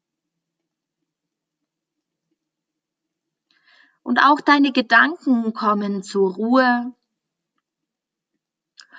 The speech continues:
und versuche dich nicht zu konzentrieren.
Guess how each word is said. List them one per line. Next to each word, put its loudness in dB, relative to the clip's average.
und -4
versuche 0
dich -4
nicht 0
zu -8
konzentrieren. -6